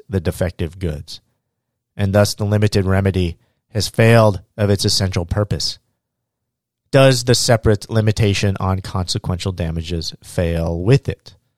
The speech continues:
Or should the limitation on damages be enforced unless it fails on its own merits? That is, if it is found to be unconscionable. The majority of jurisdictions have concluded that a limitation of remedy clause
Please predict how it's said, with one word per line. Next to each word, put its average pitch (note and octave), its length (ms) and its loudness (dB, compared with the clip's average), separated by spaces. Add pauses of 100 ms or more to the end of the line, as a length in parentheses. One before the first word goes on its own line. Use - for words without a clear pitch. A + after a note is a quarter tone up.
(920)
Or B2+ 140 2
should C3+ 280 2
the A#2+ 100 6
limitation A2 640 2
on F#2+ 220 -2
damages F#2+ 520 0
be G2 220 -2
enforced F#2 640 -4 (460)
unless A2+ 380 4
it G#2 120 -6
fails G#2 500 4 (200)
on F#2+ 140 0
its F2+ 200 -2
own G2+ 460 4
merits? B2 560 2 (760)
That G2 180 -2
is, G2 300 2 (460)
if A2 160 -2
it G2+ 100 2
is G2+ 160 2
found G2+ 500 0
to A2+ 120 -6
be F#2 320 0
unconscionable. F2+ 840 -4 (1040)
The A#2 80 0
majority B2+ 460 6
of A2+ 100 4
jurisdictions A2 720 2
have G2+ 180 -2
concluded G2+ 680 -2
that G2+ 180 0
a G2+ 40 0
limitation G#2+ 760 0
of F#2+ 180 -4
remedy F#2+ 400 0
clause F2 480 -4